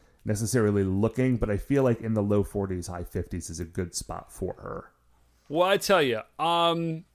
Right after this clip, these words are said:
Speaker 2: I think she actually occupies a pretty similar space to the Shootin' Doji Brothers. She's around for a couple episodes. She, she signals a big change, but I, I think I like her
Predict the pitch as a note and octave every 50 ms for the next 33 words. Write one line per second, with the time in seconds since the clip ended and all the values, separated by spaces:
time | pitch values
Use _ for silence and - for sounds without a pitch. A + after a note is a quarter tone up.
0 | - - _ - E3+ F3+ F3+ C#4 C4 - - A3 G#3 F#3+ - G3 F#3 E3+ E3+ -
1 | F#3 F3 - F3 E3+ F3 D#3+ D#3+ D#3 C3+ A#2+ - - E3+ D#3+ D3 - - E3+ E3
2 | D#3+ D#3+ D#3 C#3+ - - E3 D#3+ D3 - - C#3+ C3+ - - E3 D3 C#3+ C#3+ B2+
3 | C#3 C3 C3 B2+ C3 B2 B2 C3+ C#3 D3 D#3 D3+ D3 - - C3+ A#2+ A#2+ B2 A#2+
4 | A2+ - B2 A#2+ A2 C3+ - - D#3 D#3 D#3 - - E3 D3 C#3+ C#3+ C#3+ D3 C#3
5 | - - - C3+ B2 A#2+ B2 G#2+ - - - B2 - - D3 C3+ C3+ B2+ A2+ A#2+
6 | A#2+ B2+ A#2 A2+ - C#3+ C3+ C#3 C3 B2 - - - - - _ D#3+ D#3 D#3+ D3+
7 | D3 D3 - - - _ _ _ _ _ - E3+ F3+ B3+ C#4+ C4 B3+ B3 A3 G#3+
8 | G3+ - - G3+ G3 F#3+ F#3 F3 F3 -